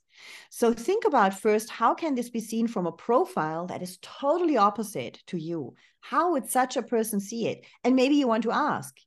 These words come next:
I mean, that's the best thing to do. Go to the person who you think is most different from you and ask what they understand when you, when you say, "This is one sentence I want to say," or, "This is an email that I want to send.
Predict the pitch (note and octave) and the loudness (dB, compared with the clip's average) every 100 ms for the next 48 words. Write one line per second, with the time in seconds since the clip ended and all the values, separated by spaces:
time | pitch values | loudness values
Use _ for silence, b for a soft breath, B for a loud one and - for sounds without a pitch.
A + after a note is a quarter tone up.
0 | _ A3 C4 C#4 A#3 A#3 A#3 A#3 G3+ E3+ | _ 0 0 0 0 0 0 0 0 0
1 | C#4 A3+ F#3+ C4+ G4 C4 G3+ E3+ - E3 | -2 -2 0 0 0 -4 -6 -6 -2 -2
2 | D#3+ G#3 G#3 G3 _ _ G#3 F#3 G#3+ F#3 | 0 -2 0 -2 _ _ -6 -2 -2 -2
3 | E3 A3 F4+ - C#4 - E3+ F3+ D#3 D3 | -2 2 2 0 -4 -4 -4 -4 -4 -6
4 | B3 - _ _ - C#4 B3+ G#4+ - A3 | -8 -12 _ _ -2 2 2 0 -4 -6
5 | G#3 F#3 F#3 G#3 - E4 A#3 F3+ E3+ F3+ | -2 -2 -2 -4 -6 -6 -4 -4 -6 -6
6 | F3 F3+ F#3 F#3 E3+ G3+ D#4+ D4 A3 G#3 | -6 -4 -4 -2 -2 -2 -4 -4 -6 -4
7 | F3+ G3 G3 F3 E3+ F3+ F#3 F3+ B B | -4 -6 -10 -10 -10 -10 -8 -8 B B
8 | _ G3 G3 C#4 F4 D4 C4+ D#4 G3 E3 | _ -2 0 0 -2 -2 0 0 -2 -2
9 | D#3 D#3+ E3 G#3 G3+ B3+ | -6 -6 -8 -8 -8 -8